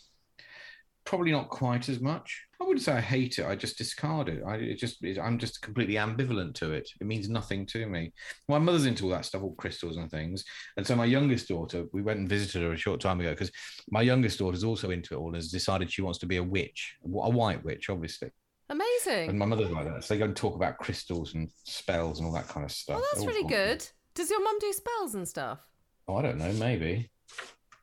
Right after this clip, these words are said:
Speaker 1: Maybe that's why I've had such a great life.
Speaker 2: I think you do spells.
Speaker 1: <laughs> I can spell.
Speaker 2: You can spell.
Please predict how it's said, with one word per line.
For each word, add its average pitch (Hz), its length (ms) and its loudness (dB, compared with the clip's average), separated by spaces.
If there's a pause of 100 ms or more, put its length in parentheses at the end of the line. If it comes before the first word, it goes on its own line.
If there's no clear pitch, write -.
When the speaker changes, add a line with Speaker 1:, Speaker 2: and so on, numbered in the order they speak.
(260)
Speaker 1:
Maybe 117 160 2
that's 107 160 -2
why 107 100 4
I've 104 60 2
had 101 160 0
such 90 140 -6
a 95 40 -10
great 107 240 0
life. 117 460 -2 (140)
Speaker 2:
I 185 80 -6
think 185 180 -4
you 170 160 -4
do 160 160 -6
spells. 139 640 -6 (440)
Speaker 1:
<laughs> - 20 -20 (560)
I 123 1000 2
can 156 220 4
spell. 123 560 0 (540)
Speaker 2:
You 208 120 -4
can 202 180 -6
spell. 151 500 -6